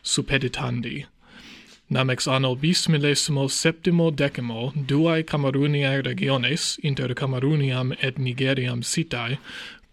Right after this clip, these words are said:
quarum sermo usitatus est Anglicus, conatae sunt se ab aliis Camaruniensibus Gallicae loquentibus se jungere, et suam condere rem publicam, quam appellant Ambazoniam.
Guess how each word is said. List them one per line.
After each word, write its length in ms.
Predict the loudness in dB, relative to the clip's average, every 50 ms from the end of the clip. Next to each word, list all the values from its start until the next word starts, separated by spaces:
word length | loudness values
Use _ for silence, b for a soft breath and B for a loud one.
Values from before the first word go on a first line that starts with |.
| _ _ _ -4
quarum 420 | 2 4 4 6 6 4 4 4
sermo 500 | 2 4 4 4 4 4 4 4 2 2
usitatus 800 | 2 0 0 0 0 -2 0 2 0 0 2 0 -2 -2 -2 -4 -6
est 240 | -6 -6 -6 -6 -2
Anglicus, 760 | 2 2 4 4 2 0 -4 -6 -6 -8 -6 -6 -6 -6 -6 B B B B B B B
conatae 460 | -2 2 2 4 2 2 2 2 2 2
sunt 380 | 2 2 2 0 0 -2 -2 -2
se 380 | -2 0 2 4 4 4 4 2
ab 200 | 2 0 -2 -4 -4
aliis 560 | 0 0 2 2 2 2 2 0 0 0 -2
Camaruniensibus 1200 | 0 0 2 2 4 4 4 2 2 2 2 0 0 0 -2 -4 -2 -2 -2 0 0 -2 -4 -6 -2
Gallicae 500 | 0 2 4 4 4 2 0 -2 -4 -4
loquentibus 600 | -4 -6 -6 -6 -6 -6 -6 -6 -4 -4 -4 -4 -2
se 300 | -4 -2 -2 -2 0 0
jungere, 480 | 2 2 0 0 -2 -4 -6 -10 -12 B B B B B
et 180 | -6 -6 -4 -2
suam 440 | 0 2 4 4 4 4 2 2 0
condere 600 | 0 0 2 2 2 2 2 2 0 0 -2 -4 -2
rem 220 | -2 0 0 0
publicam, 680 | 2 0 0 0 0 -2 -4 -4 -6 -10 -10 -10 -10 -12 B B B B B B B B B
quam 240 | -2 0 2 4 2
appellant 540 | 2 2 0 -2 0 0 0 0 0 -2 -6 -4
Ambazoniam. 1000 | -2 0 0 0 0 0 -2 0 0 0 0 0 0 -2 -6 -8 -10 -10 -10 -12